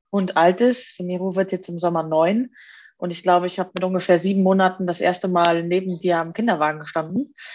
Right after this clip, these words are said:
Also von daher, ja, et-, gute acht Jahre. Und drauf gekommen bin ich damals,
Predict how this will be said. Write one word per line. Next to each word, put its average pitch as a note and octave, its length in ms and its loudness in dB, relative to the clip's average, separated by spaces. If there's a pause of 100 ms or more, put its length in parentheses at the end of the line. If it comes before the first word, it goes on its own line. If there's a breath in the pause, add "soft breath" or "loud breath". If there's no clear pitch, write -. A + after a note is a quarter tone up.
(140 loud breath)
Also F3 240 2
von F#3 240 0
daher, F3+ 640 6 (200)
ja, F3+ 380 0
et-, - 240 -6
gute A3 360 2
acht G3+ 180 0
Jahre. E3+ 400 4 (1040 loud breath)
Und G3 500 0 (320 loud breath)
drauf G3+ 220 4
gekommen A#3+ 480 2
bin C#4 180 0
ich B3+ 180 -4
damals, G3 720 -2